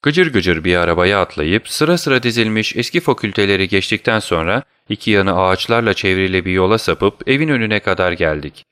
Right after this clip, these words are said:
Burası bahçesi çimenlerle ve mor salkımlarla bezenmiş hoş bir evdi.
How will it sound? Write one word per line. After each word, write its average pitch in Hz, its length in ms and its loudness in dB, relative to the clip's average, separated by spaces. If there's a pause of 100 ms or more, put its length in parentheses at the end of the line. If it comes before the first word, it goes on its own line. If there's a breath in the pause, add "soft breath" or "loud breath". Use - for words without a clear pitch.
(380)
Burası 92 440 2 (240)
bahçesi 98 400 -2
çimenlerle 101 680 -2
ve 117 80 2
mor 107 220 0
salkımlarla 110 800 0
bezenmiş 90 600 -2
hoş - 340 -2
bir 110 100 4
evdi. 87 280 0